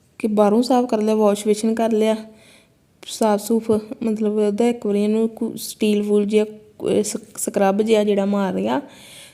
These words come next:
ਤੇ ਉਸ ਤੋਂ ਬਾਅਦ ਆ ਫਿਰ ਮੈਂ ਅੰਦਰ 'ਚ ਬੋਕਰ ਨਾਲ ਪਹਿਲਾਂ ਕੀਤਾ, ਇਹਨੂੰ ਝਾੜੂ ਨਾਲ ਕੀਤਾ ਸਾਰੇ, ਇਹਨੂੰ ਪਾ ਕੇ ਦਵਾਈ ਨੂੰ। ਤੇ ਉਸ ਤੋਂ ਬਾਅਦ ਆ ਮਤਲਬ ਜੋ ਕੂਚਾ ਸੀ ਨਾ, ਮੈਂ ਮਤਲਬ ਰਲ ਡਿੱਗ ਕੇ ਨਾ ਤੇ ਕੰਧਾਂ 'ਤੇ ਥੋੜ੍ਹੀ ਥੋੜ੍ਹੀ ਕੰਧ ਧੋਤੀ, ਸਾਫ਼ ਕੀਤੀ। ਕੰਧਾਂ ਵੀ ਥੋੜ੍ਹੀਆਂ ਗੰਦੀਆਂ ਹੈਗੀਆਂ।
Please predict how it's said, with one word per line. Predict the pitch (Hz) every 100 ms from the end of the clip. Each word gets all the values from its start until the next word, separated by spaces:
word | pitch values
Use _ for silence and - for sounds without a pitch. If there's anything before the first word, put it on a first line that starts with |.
| _
ਤੇ | -
ਉਸ | 214 214
ਤੋਂ | 214
ਬਾਅਦ | 208 202 196
ਆ | 214
ਫਿਰ | 214 214
ਮੈਂ | 202 202 196 202
ਅੰਦਰ | 208 202 202
'ਚ | 202
ਬੋਕਰ | 220 208 196 208
ਨਾਲ | 233 247
ਪਹਿਲਾਂ | 247 214 214 220
ਕੀਤਾ, | 226 214 214 202
ਇਹਨੂੰ | 202 208 214
ਝਾੜੂ | 226 220 208
ਨਾਲ | 196 190
ਕੀਤਾ | 196 196 196
ਸਾਰੇ, | 202 196 208
ਇਹਨੂੰ | 226 226
ਪਾ | 226 196
ਕੇ | 196
ਦਵਾਈ | 190 202 190
ਨੂੰ। | 196 214 214 - - - - _
ਤੇ | -
ਉਸ | 208 208
ਤੋਂ | 208
ਬਾਅਦ | 202 202
ਆ | 208
ਮਤਲਬ | 214 202
ਜੋ | 202 214 202
ਕੂਚਾ | 202 208 202 - 196
ਸੀ | 220
ਨਾ, | 220
ਮੈਂ | 226 226 214
ਮਤਲਬ | 202 202 208
ਰਲ | 214 214 208
ਡਿੱਗ | 214 214
ਕੇ | - 196
ਨਾ | 220
ਤੇ | 240 -
ਕੰਧਾਂ | 190 185 202
'ਤੇ | 226
ਥੋੜ੍ਹੀ | 226 196
ਥੋੜ੍ਹੀ | 214 208
ਕੰਧ | 202 190 196
ਧੋਤੀ, | 214 233 226 208
ਸਾਫ਼ | 196 185
ਕੀਤੀ। | 190 190 196
ਕੰਧਾਂ | 202 202 190 208
ਵੀ | 240
ਥੋੜ੍ਹੀਆਂ | 240 220 208
ਗੰਦੀਆਂ | 214 214 196 190 202
ਹੈਗੀਆਂ। | 247 233 233